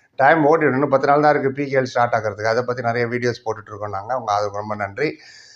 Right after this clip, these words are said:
கிரிக்கெட்டுக்கும் ஆதரவு கொடுங்க, பார்ப்போம் போக போக என்ன ஆகுதுன்னு. ரைட், பார்ப்போம். எஸ் ஆர் எச். See, கேன் வில்லியம்சன், டேவிட் வார்னர்லாம் இருந்தப்போ ரொம்ப பிரமாதமான டீம் அது.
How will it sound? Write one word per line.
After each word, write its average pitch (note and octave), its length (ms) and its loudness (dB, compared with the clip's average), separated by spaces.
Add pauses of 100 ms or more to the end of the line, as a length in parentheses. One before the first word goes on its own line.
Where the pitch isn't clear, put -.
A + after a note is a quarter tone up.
(200)
கிரிக்கெட்டுக்கும் B2 840 2
ஆதரவு A2 480 0
கொடுங்க, G#2+ 460 0
பார்ப்போம் A2+ 300 2
போக G#2 260 2
போக G#2 220 0
என்ன G2+ 160 -4
ஆகுதுன்னு. F#2+ 440 -8 (140)
ரைட், A#2 400 0
பார்ப்போம். G#2+ 280 2
எஸ் A2+ 200 0
ஆர் A#2+ 100 4
எச். G#2 200 -2 (760)
See, C#3+ 180 2 (220)
கேன் D#3 160 6
வில்லியம்சன், D3+ 440 4
டேவிட் C3+ 280 4
வார்னர்லாம் C3 460 4
இருந்தப்போ A#2+ 400 2
ரொம்ப A#2+ 160 0
பிரமாதமான C3 600 0
டீம் A#2 200 -6
அது. E2+ 240 -10